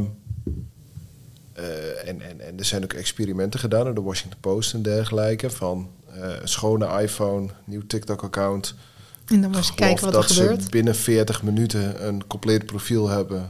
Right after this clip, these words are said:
Speaker 1: wat echt klopt met wat jij bent, wie, wie je bent, hoe je denkt, wat voor persoon je bent, wat je voorkeuren zijn. Maar je kunt dan ook, en dat is voor jonge mensen misschien ook wel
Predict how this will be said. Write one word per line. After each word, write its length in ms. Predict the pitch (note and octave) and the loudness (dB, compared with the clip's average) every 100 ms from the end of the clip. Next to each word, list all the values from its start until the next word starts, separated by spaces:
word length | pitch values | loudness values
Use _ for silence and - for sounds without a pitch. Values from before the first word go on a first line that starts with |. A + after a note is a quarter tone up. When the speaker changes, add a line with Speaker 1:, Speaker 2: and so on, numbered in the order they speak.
| - | -12
Speaker 1:
wat 400 | G2+ F#2+ - - - | -4 -2 -2 -8 -12
echt 240 | - G#2 - | -2 -2 0
klopt 360 | A2+ G2+ - | 0 0 -2
met 220 | G2 F#2+ G2 | -2 -2 0
wat 180 | G2 | -2
jij 200 | G2+ G2 | 0 -2
bent, 340 | F#2 G2+ G2 - | 0 0 -2 -6
wie, 160 | G2+ G2 | -8 -6
wie 140 | A2+ | -4
je 160 | A2+ G2+ | -2 0
bent, 260 | G2 G2 F#2+ | 0 -2 -2
hoe 180 | G2+ | -2
je 140 | G#2 F#2+ | 0 0
denkt, 400 | G2 F#2+ G2 - - - - | 0 0 -2 -6 -10 -20 -4
wat 140 | G#2+ | -4
voor 100 | - | -4
persoon 320 | G#2+ G2 G2+ G2 | -6 -2 0 0
je 60 | |
bent, 160 | F#2+ F2+ | -2 -4
wat 140 | F#2 | -8
je 60 | - | -6
voorkeuren 560 | - G2+ G2 A2+ A2 | -4 -4 -2 -2 -2
zijn. 320 | A2 A2 A#2+ C3+ - - - - | 0 0 0 -4 -16 -20 -20 -4
Maar 100 | A#2+ | -2
je 60 | G#2 | 0
kunt 180 | G#2 G2+ | -2 -2
dan 120 | G2+ | 2
ook, 280 | G#2+ G2 - | 2 2 -6
en 200 | E2+ F#2+ | -8 -4
dat 100 | F#2+ | -4
is 80 | |
voor 100 | - | -4
jonge 260 | G2 F#2 F#2 | -4 -2 -2
mensen 340 | G2+ B2+ - | 0 0 0
misschien 300 | G#2 - E2 | -2 -6 -8
ook 120 | F2 F#2+ | -12 -10
wel 360 | F2+ F2 - | -10 -10 -14